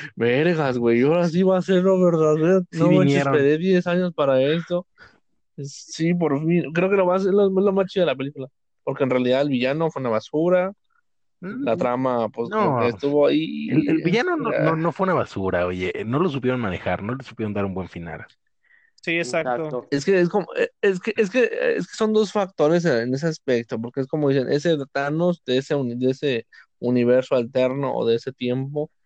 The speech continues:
Speaker 1: es un Thanos que no estaba listo para lo que venía en Infinity War,
Speaker 2: Ah,
Speaker 1: en,
Speaker 2: sí.
Speaker 1: en Infinity War.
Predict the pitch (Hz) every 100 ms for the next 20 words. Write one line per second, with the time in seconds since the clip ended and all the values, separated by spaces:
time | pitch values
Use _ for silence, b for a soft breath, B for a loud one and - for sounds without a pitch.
0 | b b _ _ 139 147 - 139 151 143
1 | 123 117 120 139 127 120 135 160 165 147
2 | 117 110 120 117 107 110 113 110 117 113
3 | 110 113 113 123 113 113 110 104 104 113
4 | 107 113 127 123 - 117 117